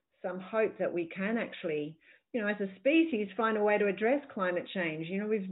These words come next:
we have dealt with covid nineteen to, uh, um, rapidly and, and quite effectively in many places. So, um,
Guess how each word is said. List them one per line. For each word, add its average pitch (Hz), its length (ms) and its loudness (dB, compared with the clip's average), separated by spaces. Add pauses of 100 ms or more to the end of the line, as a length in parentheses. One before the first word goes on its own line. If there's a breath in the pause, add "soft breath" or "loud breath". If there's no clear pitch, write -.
(100)
we 202 260 -4
have 220 300 0
dealt 233 260 6
with 180 120 0
covid 190 400 2
nineteen 185 640 -2
to, 208 60 -4
uh, - 540 -8
um, 160 260 -4 (140)
rapidly 170 760 -2
and, 185 240 -2
and 190 160 -4
quite 214 280 -2
effectively 196 600 -4
in 165 80 -4
many 160 200 -6
places. 185 600 -6 (600 loud breath)
So, 185 280 4 (160)
um, 175 360 -6